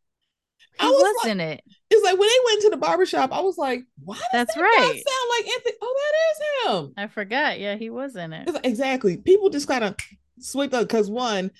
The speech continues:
Speaker 1: the airplane passenger, Kim Ba-, Kenya Barris also makes a, um, a cameo in this, y'all. And it was like, if you blinked, you'd be like, "That looks like a, oh, that is him."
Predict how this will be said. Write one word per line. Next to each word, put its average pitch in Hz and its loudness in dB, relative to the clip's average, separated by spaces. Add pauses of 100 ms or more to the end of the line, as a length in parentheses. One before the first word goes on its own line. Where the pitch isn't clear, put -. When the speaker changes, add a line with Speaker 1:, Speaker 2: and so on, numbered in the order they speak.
(340)
Speaker 1:
the 220 4
airplane 247 -2
passenger, 190 0
Kim 370 2
Ba-, 269 2 (180)
Kenya 349 -2
Barris 226 0
also 208 0
makes 170 -4
a, 170 2
um, 135 -2 (1080)
a 160 2
cameo 196 -2
in 151 -6
this, 143 -6
y'all. 143 -6 (360)
And 214 2
it 247 2
was 262 0
like, 180 -2
if 170 -10
you 196 0 (100)
blinked, 269 -2
you'd 220 -8
be 202 -4
like, 175 -4
"That - -4
looks 415 0
like 320 -2
a, 269 -2
oh, 294 -6
that 320 -4
is 294 -2
him." 185 -2